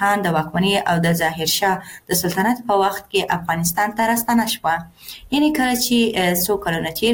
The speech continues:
شول، د زیاتو کلونو د تېرېدو څخه وروسته، کله چې د امیر حبیب الله خان، آه، کلکاني واکمني ړنګه شول، د هغه د ړنګېدو څخه وروسته لطیفه کبیر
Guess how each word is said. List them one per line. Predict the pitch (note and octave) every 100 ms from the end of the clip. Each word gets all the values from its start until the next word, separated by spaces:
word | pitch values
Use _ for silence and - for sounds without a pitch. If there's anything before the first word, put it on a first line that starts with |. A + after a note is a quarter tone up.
| A3+
شول، | G#3 G3+ F#3+
د | F3 F3
زیاتو | F3+ F#3
کلونو | F3 F#3 F3+ F3
د | E3+ E3+
تېرېدو | E3+ D#3+ E3+ E3+
څخه | - E3+
وروسته، | F#3+ A#3+ - A3+ A#3 - - -
کله | - F#3+ G3
چې | F#3
د | F#3 F3
امیر | F3 F3+ F3+
حبیب | F3 D#3+
الله | E3 E3+
خان، | F#3 F#3+
آه، | - F#3 F3
کلکاني | F3 E3 D#3+ D#3+ G3 G3
واکمني | D#3+ D#3+ F3 F3 E3
ړنګه | F#3 A#3+ B3
شول، | A#3+ A#3 A3+ A3+ - - -
د | F#3
هغه | F#3 F3 G3
د | F3+
ړنګېدو | F3 E3+ E3+ E3+ G3 G3
څخه | F#3+ F3
وروسته | F#3 A#3+ - A3 A#3 A3+ - -
لطیفه | F#3+ F#3 F#3 F#3 F#3
کبیر | F3 E3+